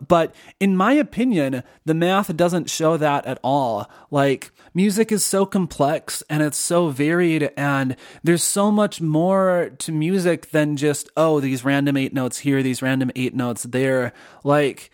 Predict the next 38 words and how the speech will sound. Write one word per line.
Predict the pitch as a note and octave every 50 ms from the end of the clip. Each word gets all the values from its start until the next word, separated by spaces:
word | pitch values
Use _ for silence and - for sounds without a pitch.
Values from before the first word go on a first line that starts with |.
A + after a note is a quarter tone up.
| _ - -
the, | E3 D3+ G3+ G3+ D#3+
the | D#3+ G3 G3
way | F#3 G3+ G#3+ A#3
that | G#3+ G3+ E3+
you | G3 G#3
deliver | G3+ D#3 F#3 F3 D#3+ D3+ D#3+ F3 E3+ F#3 G3+ G#3 G#3+ A3 G#3+ D3+
the | C3+ D#3 E3
performance | - - E3 D3+ - - C#3+ C#3+ D#3+ F#3 G3 G3+ F#3+ -
of | F#3+ E3+
the | F3 F#3+
melody, | F#3 F#3 F#3 F#3+ G3 F#3+ G3+ G3+ G3+ G3 F#3+ - - - - - -
the | - D#3+
way | D#3+ C#3+ C#3 E3+ F3 F3+ F3+ F3+ F#3 F#3
that | E3+ - C#3+ - E3 D3+ D3 C#3+ C3+ - - - -
the | D#3 B2+ C#3+ C#3+
lyrics | C3 B2 B2+ C#3 D#3 F3 F#3+ F#3 D3+ - - - -
and | - D#3+ D#3+
the | D#3+ D3+
melody | D3+ D3+ D#3 D#3+ D#3+ D#3+ D3+
interact, | - C#3+ D3+ C#3 - C3+ B2 A2 G#2+ A#2+ C3 D#3+ D#3 - - - - - - - _ -
the, | C3+ C#3+ D3 C#3+ C#3 C#3+ C#3 C3+ B2 G2+
the | C#3+ D3 D3
compositional | - - E3+ F3+ E3+ F3 D3+ C3 C#3+ D3 - - F#3+ F#3+ F#3+ D#3+
elements, | - F#3 F#3 G3 G3 G3 G3 G3+ G3 - -
the | - D3+
production, | - - D3+ C#3 C3+ D3 D#3 E3+ - - - F3+ F3 F3 F3 E3
the | D3 C3+ C3
arrangement, | C3 B2 C3+ C#3+ D#3 E3 D#3 - E3 E3 D#3+ D#3 - - - - _ - - - _ -
like, | - E3+ F3 D3
there's | F#3 F3+ E3
so | - - G#3+ A3
much | A3+ A3 A3+ - - D#3+
more | D#3+ D#3 D#3+ F3 F3+ F3+
that | E3+ D#3 C3+
goes | C#3+ D#3+ D#3 D#3 C#3
into | D#3+ D#3 D#3 D3 C#3
a | C3+ B2+
song | - - D3 C#3+ C#3+ C#3 C#3 C3+ C3